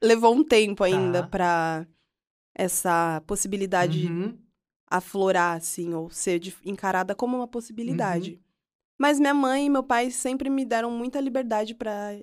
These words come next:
Speaker 1: expressar essa criatividade, assim. Eu lembro que eu gostava de costurar, então minha mãe sempre, quando eu ia pra casa da minha avó nas férias,
Speaker 2: Uhum.
Speaker 1: a minha avó trabalhava numa confecção. Sempre que eu conto essa história, eu fico, assim, muito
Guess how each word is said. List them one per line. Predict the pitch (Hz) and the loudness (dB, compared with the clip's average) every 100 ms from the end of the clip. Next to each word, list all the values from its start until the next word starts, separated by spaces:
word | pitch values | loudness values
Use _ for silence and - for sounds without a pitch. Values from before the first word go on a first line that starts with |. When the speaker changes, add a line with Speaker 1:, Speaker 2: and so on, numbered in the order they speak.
| - | -18
Speaker 1:
expressar | - - 220 - 208 190 | -14 -4 -4 -2 -4 -4
essa | 185 | -8
criatividade, | - 185 - 185 190 156 151 156 | -12 -12 -12 -10 -6 -6 -6 -14
assim. | - 156 160 _ _ _ _ _ _ _ - | -16 -16 -16 _ _ _ _ _ _ _ -6
Eu | 185 | -2
lembro | 190 190 185 | 0 0 -4
que | - 196 190 | -10 -8 -6
eu | 180 | -4
gostava | 185 202 190 | -4 -2 -4
de | 190 | -6
costurar, | 196 196 - 220 196 190 220 233 - | -10 -12 -8 -4 -2 -2 -4 -10 -14
então | 220 214 | -8 -4
minha | 208 | -2
mãe | 202 202 | -2 -2
sempre, | - 233 247 254 247 226 - | -2 -2 -2 -4 -4 -6 -4
quando | 233 | 0
eu | 233 | 2
ia | 233 | 2
pra | 226 220 | -2 -4
casa | 220 208 | -4 -2
da | 214 | -2
minha | 208 | -2
avó | 196 202 | -2 -2
nas | 190 190 | -4 -6
férias, | - 220 233 190 175 151 151 147 | 0 0 2 -2 -4 -8 -12 -10
Speaker 2:
Uhum. | 160 196 - _ - | -10 -10 -18 _ -8
Speaker 1:
a | 196 | -4
minha | 208 | -2
avó | 190 196 | 0 -2
trabalhava | 202 196 190 196 | -2 -2 -2 -4
numa | 202 190 | -6 -6
confecção. | 208 - 196 - 180 156 - _ _ _ _ _ | -6 -8 -10 -6 -6 -6 -12 _ _ _ _ _
Sempre | 226 269 | -2 -2
que | 262 | -2
eu | |
conto | 240 233 | -4 -4
essa | 214 | -8
história, | 208 214 208 | -2 0 0
eu | |
fico, | 202 - | -4 -10
assim, | 214 220 | -8 -8
muito | 208 208 220 247 240 226 214 | -6 -6 -6 -6 -6 -6 -8